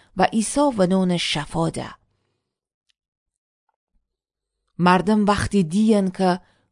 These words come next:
گنیا قسم می‌کن، فلجیا سالم موان، لنگیا ره میرن و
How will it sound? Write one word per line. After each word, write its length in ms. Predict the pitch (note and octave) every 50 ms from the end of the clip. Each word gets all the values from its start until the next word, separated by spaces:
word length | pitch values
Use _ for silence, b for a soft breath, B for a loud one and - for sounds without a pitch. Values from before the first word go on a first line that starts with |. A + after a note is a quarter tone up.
| _ _ -
گنیا 540 | F#3+ G3+ F#3+ F3+ F3+ F#3+ G3 G#3 A3+ A3+ A3+ A#3 -
قسم 340 | G3+ F#3+ - - A#3+ B3 A3+
می‌کن، 500 | G3+ E3+ D#3+ - - D#3+ D3 - - - _ _ _ _ _ _ _ _ _ _
فلجیا 680 | _ - F#3 F#3 F3+ F3 F3+ F3 - F3+ G3+ G3+ G#3 G#3+
سالم 540 | G3 - - G#3+ G3+ G3 F#3+ G3 A3+ A#3+ A#3
موان، 520 | G3+ F3 E3 D#3+ E3 D#3+ D#3 D3+ D#3 F3+ _ _ _ _ _ _ _ -
لنگیا 680 | E3 E3 G3+ F#3+ F#3+ F3+ F#3 F#3 G3 G3+ G#3+ G#3+ G#3+
ره 380 | G#3 G#3 A3 A#3 A#3 B3 A#3+ A3+
میرن 460 | F#3+ F3 E3+ E3 E3 E3+ E3+ E3+ E3
و 180 | E3 D#3+ D#3+